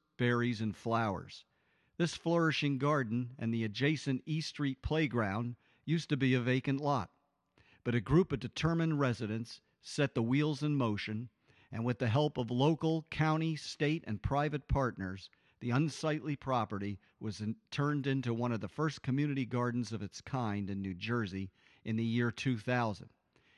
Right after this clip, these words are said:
and that has been thriving and expanding ever since. The garden, by the way, got its magical name from a contest held with the Belmar Elementary School students. Each year, Magical Garden members,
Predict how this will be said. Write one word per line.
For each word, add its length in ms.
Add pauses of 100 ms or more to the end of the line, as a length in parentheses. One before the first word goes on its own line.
(120)
and 300
that 80
has 160
been 200
thriving 680
and 80
expanding 720
ever 200
since. 540 (880)
The 100
garden, 420
by 180
the 120
way, 260
got 240
its 260 (140)
magical 720
name 580
from 140
a 80
contest 760
held 340
with 160
the 80
Belmar 640
Elementary 540
School 320
students. 640 (720)
Each 280
year, 400 (300)
Magical 460
Garden 360
members, 560